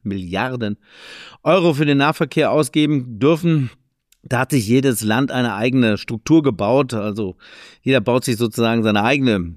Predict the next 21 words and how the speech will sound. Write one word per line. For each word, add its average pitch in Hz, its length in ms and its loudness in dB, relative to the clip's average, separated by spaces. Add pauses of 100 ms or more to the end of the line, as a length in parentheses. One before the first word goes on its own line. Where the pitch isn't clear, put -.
ländliche 117 480 0
Eisenbahn. 131 880 0
Und 120 240 -4
das 120 160 -4
hat 120 160 -4
in 117 140 -2
der 104 100 -2
Summe 117 260 0
nicht 113 420 -4
wirklich 110 460 -8 (140)
funktioniert. 127 560 -4
Und 113 140 -6
deshalb 107 200 -4
müsste 120 240 -2
man 107 140 0
jetzt 127 280 -2
mit 135 160 0
den 147 120 4
Ländern 127 340 0
sich 113 160 -6
über 104 320 -6